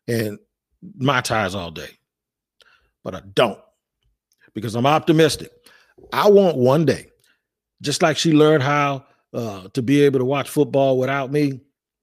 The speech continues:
I want one day for this team to win and reward the community that I grew up in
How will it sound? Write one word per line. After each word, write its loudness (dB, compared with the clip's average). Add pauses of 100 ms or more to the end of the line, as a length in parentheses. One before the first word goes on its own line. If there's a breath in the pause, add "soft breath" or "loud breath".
(580)
I 0
want 2
one -6
day -2
for -6
this -6
team -6
to -12
win -8
and -12
reward -4
the -10
community -6
that -6
I -4
grew 0
up -10
in -12